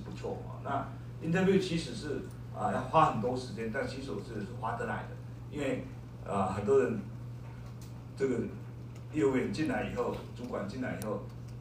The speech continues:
都好奇的问我：“哎，interview 的时候你跟我谈了三次，一次都三个钟头，总共九个钟头，分了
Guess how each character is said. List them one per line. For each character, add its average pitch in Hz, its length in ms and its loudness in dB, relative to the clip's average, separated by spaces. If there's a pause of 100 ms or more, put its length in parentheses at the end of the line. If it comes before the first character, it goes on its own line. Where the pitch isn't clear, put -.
(160)
都 123 260 4
好 - 220 6
奇 - 80 -6
的 - 80 -2
问 240 140 -2
我 - 200 -2 (280)
：“哎， - 60 0 (120)
interview 180 420 6
的 156 40 6
时 160 100 4
候 160 80 10
你 127 140 0
跟 151 120 -2
我 - 80 2
谈 - 220 -2
了 135 60 -2
三 127 260 0
次， - 260 -4
一 123 60 -8
次 - 140 -6
都 143 100 0
三 120 240 0
个 127 100 -4
钟 123 220 -2
头， 127 160 -2 (120)
总 98 140 -6
共 - 160 -4
九 120 100 -8 (200)
个 - 120 -8
钟 117 140 -6
头， 123 200 -4 (280)
分 131 120 -2
了 123 140 6